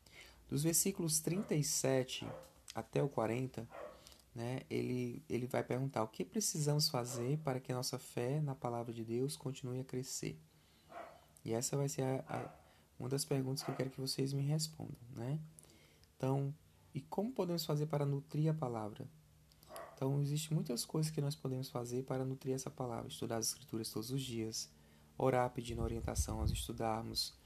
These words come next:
procurar maneiras de aplicar as Escrituras e ensinar, e ensinamentos dos profetas modernos em nossa vida. E compartilhar o que aprendemos, certo? Então, se nutrirmos diligentemente a palavra de Deus em nosso coração,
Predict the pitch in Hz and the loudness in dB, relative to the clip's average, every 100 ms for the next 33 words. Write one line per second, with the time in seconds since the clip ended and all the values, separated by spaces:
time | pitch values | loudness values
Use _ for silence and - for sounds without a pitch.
0 | - - - 160 165 151 139 135 127 127 | -20 -16 2 4 6 6 6 4 2 2
1 | 127 131 127 120 117 - 120 - - 120 | 0 -2 -2 0 0 0 -2 -6 -4 0
2 | 120 120 - - - - - 151 156 151 | 2 0 -2 -6 -20 -8 2 6 6 6
3 | 131 131 139 - 131 131 131 120 117 - | 4 4 0 -2 -2 0 0 -2 -2 -4
4 | 123 147 151 139 131 139 147 165 131 131 | -2 0 2 2 0 2 2 2 2 4
5 | 156 147 131 127 - 127 110 110 117 - | 4 2 0 0 -2 -4 -4 -8 -12 -18
6 | - - - - - 190 208 233 226 214 | -20 -20 -20 -10 0 0 2 2 2 0
7 | - 156 135 143 - - 151 - 151 156 | 2 2 4 2 0 -2 -2 2 2 2
8 | 185 151 113 110 - - - - - - | -2 0 0 -4 -8 -12 -16 -20 -18 -10
9 | - 120 151 - 170 - - - - - | -2 0 0 -4 -14 -18 -20 -20 -20 -20
10 | - - - 143 147 147 - - - - | -20 -8 2 4 6 4 -2 -4 2 4
11 | 196 220 220 202 143 135 127 120 - 147 | 4 2 2 0 4 4 4 0 -2 0
12 | 135 175 175 160 147 131 - 123 123 120 | 0 0 0 -2 0 0 0 0 0 -2
13 | 120 113 113 113 113 117 135 - 123 127 | -2 -4 -2 -2 -4 -4 -4 -2 -2 -2
14 | - 120 123 | -2 -2 -4